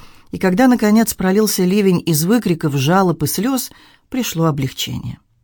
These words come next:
С Сергеем они прожили вместе почти семь лет. Она подарила ему лучшие годы своей жизни, как бы пошло это ни звучало. Но полюбить этого доброго, интеллигентного и во всех смыслах положительного мужчину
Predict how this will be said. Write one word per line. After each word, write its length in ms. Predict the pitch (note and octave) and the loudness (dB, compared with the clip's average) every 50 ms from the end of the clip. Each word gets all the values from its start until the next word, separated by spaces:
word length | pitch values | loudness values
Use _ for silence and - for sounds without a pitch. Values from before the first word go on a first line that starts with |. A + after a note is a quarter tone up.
| _ _ _ _ _ _ _ _ _ _ _ _ _ _ _ _ | _ _ _ _ _ _ _ _ _ _ _ _ _ _ _ _
С 80 | - | -6
Сергеем 420 | - - G3 F#3 F3+ G#3 G#3 G3 F#3+ | -4 -2 -2 0 0 2 2 4 4
они 160 | F#3 F3+ F3 | 4 2 2
прожили 380 | E3 F#3 F#3+ F3+ E3 F3+ F3+ | 0 0 -2 -2 0 0 0
вместе 380 | F3 E3+ G3+ G#3+ G3 - - D#3 | 0 2 2 0 0 -2 -4 -4
почти 360 | - D3 C#3+ - - - E3+ | -2 -2 -2 -4 -4 -4 -4
семь 300 | D#3+ - - F3 E3 D#3+ | -4 -2 -2 -2 -2 -2
лет. 320 | D3+ D3+ C3 A#2+ - - - _ _ _ _ _ _ _ _ _ _ _ _ | -2 -2 -4 -6 -8 -14 -20 _ _ _ _ _ _ _ _ _ _ _ _
Она 260 | - D3 D3+ D#3 D3+ D3 | 0 2 4 4 4 4
подарила 400 | D3+ D#3 D3 D3+ D3+ D#3+ E3+ E3 | 2 2 2 4 4 4 4 2
ему 220 | D#3+ D#3+ D#3 D3+ | 4 4 4 4
лучшие 420 | D3+ D#3+ F3 F3 - - E3 D#3 | 4 2 0 0 -2 0 0 0
годы 240 | C#3+ C#3+ F3 F3 D#3+ | 0 0 0 0 0
своей 420 | D3+ - - D3+ D#3 D#3 E3 D#3+ D#3 | -2 -2 -2 0 0 0 0 0 0
жизни, 520 | D3+ E3+ G3+ G3 D#3+ C3 C#3+ C#3+ C3+ - - - - - - - _ _ _ _ _ _ | -2 -2 -2 0 0 0 0 0 0 -2 -8 -16 -20 -20 -20 -20 _ _ _ _ _ _
как 220 | - G#3 G#3 F3+ | -4 -4 -2 0
бы 140 | E3 F3+ F3 | 0 -2 -2
пошло 400 | F3+ - A3+ A#3 A#3 A#3+ - F3+ | -2 -2 -2 0 0 0 0 0
это 180 | F3 E3+ F3+ | 0 0 0
ни 100 | F3 F3 | 0 0
звучало. 640 | E3+ D#3+ F3+ G3+ G3 - - F#3 D3 C3+ B2 B2+ C3 - _ _ _ _ _ _ _ _ _ _ - | 0 0 -2 -2 -4 -4 -4 -4 -6 -6 -8 -10 -12 -16 _ _ _ _ _ _ _ _ _ _ 2
Но 260 | D#3+ D#3+ D#3+ D3+ - | 4 4 6 4 2
полюбить 600 | - - - E3 D#3+ D#3+ D#3 D#3+ G#3 G3+ - - | 0 -2 -2 0 0 0 0 0 0 -2 -2 -4
этого 340 | - D3+ C#3 - C#3+ D3 D3+ | -6 -6 -6 -4 -2 -2 -2
доброго, 460 | C#3 E3+ F#3 F#3 D3 D3+ D3 D3 D3+ | 2 2 2 2 2 2 2 2 2
интеллигентного 920 | D3 C3+ - D3 C#3+ D3 C3+ D3 F3+ F#3+ F3+ - - D#3 D3 C3+ C#3 C3+ C3+ - - - - - _ _ _ | 2 2 0 -2 -2 -2 0 0 0 2 0 0 2 0 2 2 0 -2 -4 -8 -14 -20 -20 -20 _ _ _
и 60 | E3 | -2
во 100 | F3 G3 | 0 0
всех 200 | G3 - C#4+ C4 | 2 0 0 -2
смыслах 480 | - - A3 A#3 A#3 - F#3+ F3+ D#3+ - | 0 2 2 2 2 2 0 -2 -2 -2
положительного 680 | F#3+ F#3 F#3+ F#3 G3 A#3 G3+ - G3+ F#3+ F#3 F3+ F3+ | 0 0 2 2 2 2 2 2 2 2 2 2 4
мужчину 600 | F3 F3+ F3 - - - C4+ A#3+ A#3 G#3+ F#3 - | 2 2 2 0 -2 -2 0 2 2 2 0 -4